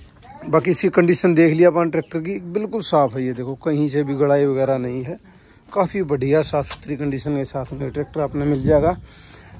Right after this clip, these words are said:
इसकी बात करते हैं मॉडल की, तो मॉडल है इसका दो हज़ार एक, रेट है एक लाख पैंतीस हज़ार रुपये भाई, एक लाख पैंतीस हज़ार रुपये, दो हज़ार एक मॉडल आइसर दो सौ बयालीस एनसी, बिल्कुल नया साफ़ सुथरी कंडीशन के साथ में, कोई गड़ाई नहीं ट्रैक्टर में।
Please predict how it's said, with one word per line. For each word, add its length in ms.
इसकी 240
बात 220
करते 260
हैं 60
मॉडल 340
की, 140
तो 120
मॉडल 340
है 60
इसका 200
दो 200
हज़ार 220
एक, 240
रेट 280
है 100
एक 200
लाख 200
पैंतीस 280
हज़ार 180
रुपये 140
भाई, 200
एक 200
लाख 160
पैंतीस 280
हज़ार 180
रुपये, 220
दो 180
हज़ार 220
एक 160
मॉडल 420
आइसर 300
दो 140
सौ 200
बयालीस 420
एनसी, 480
बिल्कुल 320
नया 440
साफ़ 260
सुथरी 320
कंडीशन 420
के 80
साथ 240
में, 100
कोई 240
गड़ाई 240
नहीं 140
ट्रैक्टर 320
में। 120